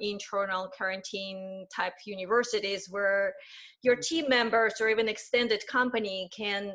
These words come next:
Speaker 1: they have certain time once a week or once, twice a week, um, or once every, every other week, where people share whatever they skill, whatever they learn, so everybody else can learn that. But it's still,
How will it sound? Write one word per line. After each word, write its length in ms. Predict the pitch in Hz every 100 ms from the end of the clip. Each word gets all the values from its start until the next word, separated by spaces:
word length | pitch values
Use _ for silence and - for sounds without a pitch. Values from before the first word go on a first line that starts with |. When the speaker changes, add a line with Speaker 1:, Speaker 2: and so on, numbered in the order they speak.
| - -
Speaker 1:
they 120 | -
have 240 | 240 233 240
certain 320 | - 214 208
time 480 | - 196 196 202 202
once 280 | 185 185 -
a 40 |
week 200 | 196 202
or 120 | 185
once, 420 | 196 175 - _ - - -
twice 300 | 196 185 -
a 60 |
week, 260 | 185 180 175 - - - - _ _ 185
um, 360 | 190 185 180 - - - 202
or 100 | 202
once 300 | 190 185 196
every, 260 | 185 185 - - -
every 340 | 190 196 196 185
other 260 | 196 190 190
week, 260 | 185 175 - - - - _
where 640 | 208 214 226 220 220 220 -
people 260 | - 302 311
share 520 | 277 - 277 311 233
whatever 360 | 202 226 254 254
they 260 | 247 247 240
skill, 500 | - - 269 277 214
whatever 260 | 214 226
they 120 | 226
learn, 340 | 226 262 277 220
so 120 | 226
everybody 380 | 190 220 220 226
else 180 | 226 220
can 200 | 208 202
learn 280 | 214 226 190
that. 300 | - 170 -
But 120 | 190
it's 180 | 196 -
still, 240 | 269